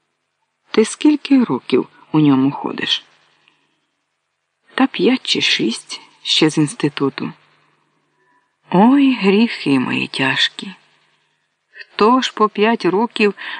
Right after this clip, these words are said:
носить одну й ту саму річ?» «Я ношу». «А що, він іще зовсім пристойний». «Добре,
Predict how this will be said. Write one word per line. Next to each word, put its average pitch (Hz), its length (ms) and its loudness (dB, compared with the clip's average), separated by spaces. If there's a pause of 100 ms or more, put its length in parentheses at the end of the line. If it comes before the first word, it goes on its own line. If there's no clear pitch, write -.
носить 196 580 0
одну 180 360 2
й 208 80 -2
ту 175 180 -8
саму 160 420 -4
річ?» - 380 -8 (1080)
«Я 143 280 0
ношу». 139 440 -6 (800)
«А 269 120 2
що, 156 420 -4 (340)
він 202 220 4
іще 233 280 2
зовсім 202 420 -2
пристойний». 156 760 -4 (1200)
«Добре, 147 540 -2